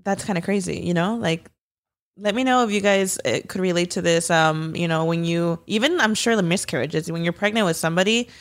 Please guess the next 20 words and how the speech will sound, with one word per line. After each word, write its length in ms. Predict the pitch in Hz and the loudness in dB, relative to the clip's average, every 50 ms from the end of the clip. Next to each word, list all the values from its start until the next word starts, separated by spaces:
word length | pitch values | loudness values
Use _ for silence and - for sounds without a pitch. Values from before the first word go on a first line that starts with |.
| - - _ _ _ _ | -20 -20 _ _ _ _
and 320 | - 175 185 180 175 175 175 | -2 0 2 2 2 2 0
you 100 | 185 202 | 0 0
have 120 | 185 175 | 0 0
a 40 | 175 | 0
miscarriage, 560 | 170 165 175 - - - 196 190 190 190 190 | -2 -2 -4 -4 -4 0 2 2 2 2 0
I'm 140 | - 175 180 | -2 -2 -2
sure, 300 | 170 - - 185 185 175 | -4 -2 0 0 2 2
like, 260 | 175 170 170 170 - - - - _ _ _ _ - | 2 0 -2 -2 -6 -16 -20 -20 _ _ _ _ -2
that 220 | - - 170 - | 0 0 2 2
other 260 | 170 175 170 185 190 | 2 2 2 2 0
child 540 | 185 - - 175 175 175 175 175 180 170 170 | 0 0 0 2 2 4 2 2 0 -2 -4
you 120 | 175 180 | -6 -2
were 200 | 180 185 180 180 - _ _ _ _ | -2 -2 -2 -4 -8 _ _ _ _
pregnant 320 | _ 247 - 285 277 208 196 | _ -4 -4 -2 -2 0 2
with, 320 | 185 180 185 185 - - - | 2 2 2 0 -6 -6 -2
um, 440 | 190 185 175 165 160 160 170 175 - | 0 2 2 2 0 -4 -6 -10 -10
not 260 | - 190 180 170 - | -4 -2 -2 -2 0
<laughs> 40 | - | 0
pregnant 260 | 220 180 170 233 208 | -2 0 2 2 2
with, 180 | 185 190 185 | 4 2 0